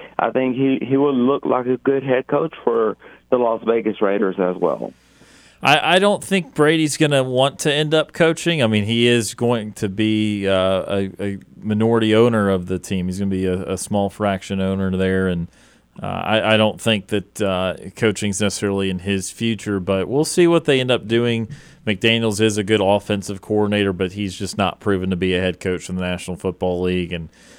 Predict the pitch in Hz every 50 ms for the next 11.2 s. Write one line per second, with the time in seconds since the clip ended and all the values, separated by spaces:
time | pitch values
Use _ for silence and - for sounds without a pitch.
0 | _ _ - - 82 85 90 101 101 101 101 95 - - 98 90 - - 95 87
1 | 87 87 - - - - 95 - - 110 107 107 90 107 101 90 - - 104 98
2 | 95 90 87 87 98 95 95 90 92 90 87 92 95 - - 90 90 85 - -
3 | 110 98 87 - - 90 85 90 95 101 101 95 104 101 101 101 98 98 98 95
4 | 98 95 98 95 95 95 95 92 92 90 90 90 _ - - - - _ _ -
5 | 87 85 85 85 92 107 113 117 110 104 - - 117 110 107 104 92 92 92 82
6 | 85 95 87 85 80 - - 87 85 82 80 90 87 82 80 80 78 - - -
7 | - 101 90 85 82 82 82 85 85 - 87 104 98 95 90 85 85 90 92 92
8 | 104 107 107 110 - 113 110 107 - - - 123 113 110 110 107 107 107 104 107
9 | 104 98 101 90 - - 107 104 104 104 101 92 92 - - 190 196 196 - 175
10 | 139 110 - - 131 127 131 127 117 104 - - - - 123 131 139 135 127 -
11 | - - -